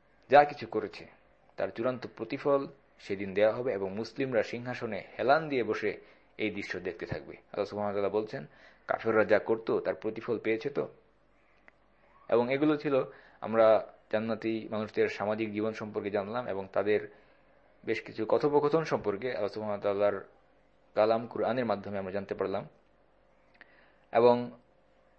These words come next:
জান্নাতের পরবর্তী বিষয়টি হচ্ছে, আমরা যে আলোচনা করতে যাচ্ছি, জান্নাতীদের ইবাদতমূলক কর্মকাণ্ড কি হবে।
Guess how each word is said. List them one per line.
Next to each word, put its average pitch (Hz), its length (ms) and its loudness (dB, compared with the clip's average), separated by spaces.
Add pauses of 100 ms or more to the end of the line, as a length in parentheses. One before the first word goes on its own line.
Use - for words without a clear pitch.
(340)
জান্নাতের 135 500 2
পরবর্তী 139 460 4
বিষয়টি 123 340 -4
হচ্ছে, 113 340 0
আমরা 104 180 0
যে 104 100 4
আলোচনা 104 280 2
করতে 101 200 -4
যাচ্ছি, - 320 -2
জান্নাতীদের 143 760 2
ইবাদতমূলক 147 720 4
কর্মকাণ্ড 127 460 0
কি 117 140 -8
হবে। 90 240 -10